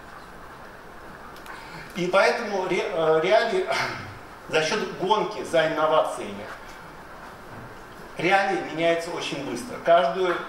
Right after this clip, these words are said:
э, каждый день появляется много новостей с крипторынков,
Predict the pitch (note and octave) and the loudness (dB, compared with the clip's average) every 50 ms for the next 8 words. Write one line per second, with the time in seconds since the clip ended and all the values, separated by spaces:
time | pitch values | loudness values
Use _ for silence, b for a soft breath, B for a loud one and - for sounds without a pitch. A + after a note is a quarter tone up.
0 | - - D#3 C#3+ C#3 C#3 C3+ - F#3 F#3 F#3+ F#3+ F#3 F#3+ F3+ - F3 F3 E3 E3 | -8 -8 -6 -4 -2 -2 2 4 6 6 6 4 2 0 0 0 0 0 0 0
1 | D#3 D#3 C#3+ C#3 D3 D#3+ E3 E3+ E3 - E3 - - C3+ C#3+ E3+ E3+ F3 E3 D#3+ | -4 -6 -6 -2 2 2 4 2 2 0 -4 -6 -4 -2 0 0 2 0 0 -2
2 | D3+ D#3 D3+ D3+ - F3 E3+ - - - D#3 D#3 D3+ - - D3 - - B2+ A#2 | -2 -2 -2 -2 -2 -2 -4 -4 -4 -8 -10 -10 -4 0 2 2 4 2 0 -2
3 | A#2 A#2 A2+ | -4 -6 -8